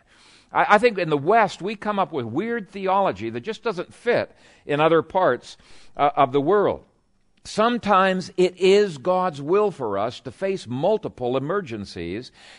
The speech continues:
and in the next few years, we may be facing some of the greatest emergencies that America has ever faced, some of the greatest tough times that we have faced. Now, it is true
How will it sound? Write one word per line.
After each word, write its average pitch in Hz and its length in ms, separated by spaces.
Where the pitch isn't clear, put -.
and 143 160
in 135 80
the 127 80
next 208 340
few 202 220
years, 143 640
we 156 220
may 202 180
be 143 160
facing 175 560
some 165 220
of 143 100
the 104 320
greatest 180 540
emergencies 107 880
that 110 120
America 156 600
has 123 300
ever 127 480
faced, - 640
some 131 160
of 120 80
the 120 40
greatest 156 600
tough - 320
times 107 480
that 104 80
we 120 140
have 113 100
faced. 135 460
Now, 165 200
it 208 60
is 220 120
true 180 480